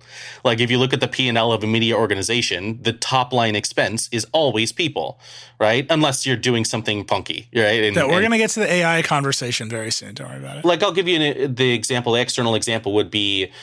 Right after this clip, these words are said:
Speaker 1: definitely a big trend towards, "Hey, we need to own the narrative because the mainstream media is just not getting how transformative tech is, and they just don't get it, right? They don't get us, and they don't get our world," whatever.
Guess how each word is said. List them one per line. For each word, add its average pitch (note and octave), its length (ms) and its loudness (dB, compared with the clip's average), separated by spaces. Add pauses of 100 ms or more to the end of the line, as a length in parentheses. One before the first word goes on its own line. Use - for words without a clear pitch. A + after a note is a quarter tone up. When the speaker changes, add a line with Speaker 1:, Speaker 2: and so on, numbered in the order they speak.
(280)
Speaker 1:
definitely D3 360 2
a A#2+ 40 2
big B2+ 180 0
trend A#2+ 320 0
towards, A2+ 420 0
"Hey, C3 240 2
we B2 140 0
need D3 160 2
to - 60 0
own C3 180 4
the B2 60 4
narrative A2+ 440 2
because A#2 380 0
the A2 80 0
mainstream C#3 420 2
media A#2+ 400 2
is F#2+ 100 0
just - 200 -4
not C#3+ 180 0
getting B2+ 300 2
how B2 180 2
transformative A#2+ 640 0
tech - 260 -2
is, G#2 320 0
and F#2+ 220 -8 (340)
they D3+ 120 2
just D#3 180 0
don't C#3+ 240 0
get A#2+ 160 2
it, D#2+ 180 -4
right? A2+ 160 2
They C3+ 80 4
don't B2+ 220 0
get B2+ 160 2
us, A#2+ 280 2
and G#2+ 120 -2
they A2+ 40 0
don't A#2+ 160 0
get A#2+ 160 0
our A#2 140 4
world," G#2+ 420 2
whatever. G#2 280 2